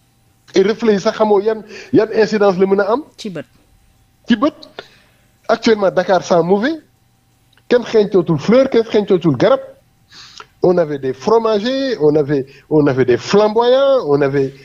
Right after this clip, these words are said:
Speaker 1: on avait du tout. Même la corniche, c'était une forêt. Donc loolu suñ ko réglé ba pare, boo xool,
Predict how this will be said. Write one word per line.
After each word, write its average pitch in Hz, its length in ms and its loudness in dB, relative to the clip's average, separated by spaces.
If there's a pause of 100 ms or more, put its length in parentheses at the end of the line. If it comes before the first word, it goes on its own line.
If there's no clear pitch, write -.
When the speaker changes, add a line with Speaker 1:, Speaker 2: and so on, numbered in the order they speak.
(120)
Speaker 1:
on 151 120 2
avait 139 180 -2
du 190 200 -8
tout. 339 340 2 (160)
Même 254 180 0
la 175 120 2
corniche, 277 420 -4
c'était 143 220 -2
une 127 140 0
forêt. 285 480 -2 (680)
Donc 220 180 0
loolu 247 240 0
suñ 247 160 -8
ko 254 120 0
réglé 190 240 -2
ba 160 100 -4
pare, 131 240 -2 (680)
boo 190 120 0
xool, 196 300 -2